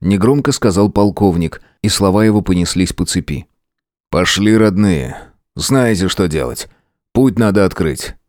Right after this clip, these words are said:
Просто надо. Пошли. И я первым пойду». Две мишени повел плечами, проверил сперва маузер,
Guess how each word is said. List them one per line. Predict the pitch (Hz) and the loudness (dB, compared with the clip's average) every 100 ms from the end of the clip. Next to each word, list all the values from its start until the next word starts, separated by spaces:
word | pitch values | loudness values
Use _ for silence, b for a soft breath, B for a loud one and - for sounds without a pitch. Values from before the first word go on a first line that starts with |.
| _ | _
Просто | - 117 113 113 | 0 0 0 0
надо. | 104 78 62 - - _ _ _ | 0 0 -4 -12 -16 _ _ _
Пошли. | 92 95 95 85 - - _ _ _ _ | -2 0 0 -4 -6 -14 _ _ _ _
И | 90 | 0
я | 107 104 | 2 2
первым | 90 113 101 92 82 | 2 2 2 2 2
пойду». | 80 69 67 - _ _ _ _ _ - | -2 -2 -8 -10 _ _ _ _ _ -10
Две | 87 117 196 | -2 2 2
мишени | 175 139 180 160 | 2 2 2 2
повел | 131 123 135 | 2 2 2
плечами, | - 110 120 147 127 104 - | 2 -2 0 0 0 -4 -8
проверил | - 120 143 117 | 0 2 4 2
сперва | - - 87 90 | 0 -2 0 2
маузер, | 101 147 135 135 123 | 2 2 2 0 -2